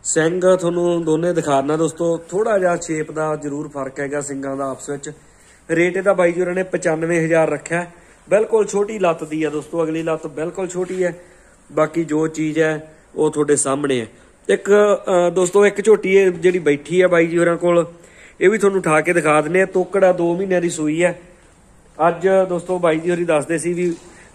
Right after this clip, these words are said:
ਲਗਭਗ ਮਹੀਨੇ ਦੇ ਨੇੜੇ ਤੇੜ ਹੋ ਚੱਲਿਆ ਇਹਦੇ ਟੀਕਾ ਭਰਾਏ ਨੂੰ। ਸੋ ਇਹ, ਅ, ਬੱਚਾ ਮਗਰ ਇਹਦੇ ਕੱਟਾ ਹੈ।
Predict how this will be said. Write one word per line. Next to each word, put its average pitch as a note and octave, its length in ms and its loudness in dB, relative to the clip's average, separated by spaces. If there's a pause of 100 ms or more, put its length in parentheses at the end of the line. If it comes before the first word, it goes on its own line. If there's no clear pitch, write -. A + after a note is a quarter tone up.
ਲਗਭਗ F3+ 420 2
ਮਹੀਨੇ F#3 340 0
ਦੇ E3 120 2
ਨੇੜੇ E3 220 0
ਤੇੜ F3 180 0
ਹੋ D3+ 160 2
ਚੱਲਿਆ D#3 340 2
ਇਹਦੇ D#3+ 300 0 (340)
ਟੀਕਾ D#3 280 0
ਭਰਾਏ C#3+ 320 0
ਨੂੰ। G#2+ 120 -10 (840)
ਸੋ D#3+ 360 0
ਇਹ, F#3 340 4
ਅ, E3 300 0
ਬੱਚਾ D3+ 340 0
ਮਗਰ E3+ 240 2
ਇਹਦੇ E3+ 180 2
ਕੱਟਾ D3 300 0
ਹੈ। E3 180 0